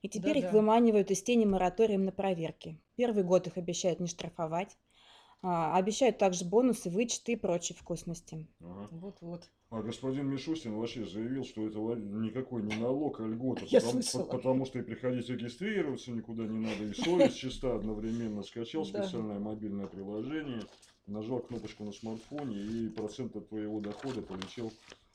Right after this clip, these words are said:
Speaker 3: в бюджет белым лебедем.
Speaker 2: Ну да. Кстати, о кнопочке. Уже на стадии утверждения соответствующего закона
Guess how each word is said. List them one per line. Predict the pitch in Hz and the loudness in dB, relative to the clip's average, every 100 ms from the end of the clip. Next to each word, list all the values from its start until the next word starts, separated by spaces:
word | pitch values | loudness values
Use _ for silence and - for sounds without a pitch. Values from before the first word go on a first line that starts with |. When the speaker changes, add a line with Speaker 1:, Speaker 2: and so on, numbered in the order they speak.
| _ | _
Speaker 3:
в | 104 92 | -16 -8
бюджет | 113 107 135 | -6 -4 -4
белым | 117 113 120 117 | -4 -4 -2 -2
лебедем. | 113 104 123 170 165 | -2 -4 -6 -10 -10
Speaker 2:
Ну | 190 196 214 | -6 -4 -2
да. | 226 190 180 | 0 0 -2
Кстати, | - 240 262 269 | -2 0 2 0
о | |
кнопочке. | - 330 - 247 - - 208 - 381 - 302 - | -4 -6 -4 -6 -6 -6 -6 -8 -12 -14 -14 -10
Уже | 214 254 | -6 -2
на | 233 | -2
стадии | 233 247 226 220 | 0 2 4 2
утверждения | 202 196 208 196 262 262 233 | -2 -2 -2 -2 0 0 -2
соответствующего | 208 294 294 262 277 - 214 214 208 208 | 0 2 2 2 -2 -2 -6 -4 -2 0
закона | 220 214 285 262 185 | 0 0 -2 -2 -2